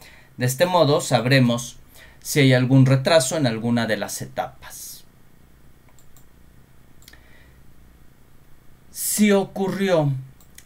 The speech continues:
alguna incidencia, es importante saber cuándo ocurrió. Entonces, la incidencia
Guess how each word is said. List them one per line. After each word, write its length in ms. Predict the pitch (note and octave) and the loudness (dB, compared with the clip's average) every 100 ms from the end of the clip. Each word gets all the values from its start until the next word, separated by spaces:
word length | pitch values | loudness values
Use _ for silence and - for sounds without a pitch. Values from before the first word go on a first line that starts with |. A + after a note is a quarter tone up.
| - | -8
alguna 640 | C#3 B2+ B2 B2 C#3+ D3+ E3 | 2 4 4 2 2 2 -2
incidencia, 1120 | G3 F#3+ - C3+ A#2+ A2+ G#2+ - A2 G#2 B2+ _ _ _ _ | -4 -4 0 0 2 0 -2 -6 -6 -8 -12 _ _ _ _
es 300 | E3+ - G3 | -2 0 0
importante 920 | G3 D#3 C#3 C3 B2+ - D3 C#3+ D#3+ | -2 -4 0 0 0 0 2 0 -2
saber 500 | C#3 C#3+ A#2+ B2 B2 C3 - - - | -2 2 2 2 -2 -6 -14 -20 -10
cuándo 680 | G3 G3+ G3 G3 E3 C3+ C3+ - - - _ | 6 8 8 2 0 0 0 -6 -20 -20 _
ocurrió. 800 | B2+ B2+ - C3 B2+ D3+ D#3 C3 - _ - _ _ _ - - - _ - - - - - - - - - - - - - - - - - - - - - | -2 -2 0 0 2 0 -2 -4 -8 _ -20 _ _ _ -20 -20 -20 _ -20 -20 -20 -20 -20 -20 -20 -20 -20 -20 -20 -20 -20 -20 -20 -20 -20 -20 -20 -20 -6
Entonces, 960 | E3+ G#3 E3 C#3 C3 A#2+ A2 - - - | -4 0 2 2 2 -2 -6 -10 -14 -8
la 160 | A2 | -4
incidencia 800 | A#2+ C#3+ A3 G#3+ D#3 C3+ C3+ C#3 | -2 0 -2 -2 0 -2 -2 -4